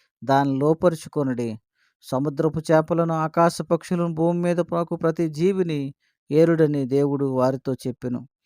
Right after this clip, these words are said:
దేవుడు, "ఇదిగో, భూమి మీద విత్తనములిచ్చు ప్రతి చెట్టును,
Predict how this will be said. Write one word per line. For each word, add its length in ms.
దేవుడు, 400
"ఇదిగో, 340
భూమి 360
మీద 240
విత్తనములిచ్చు 960
ప్రతి 420
చెట్టును, 460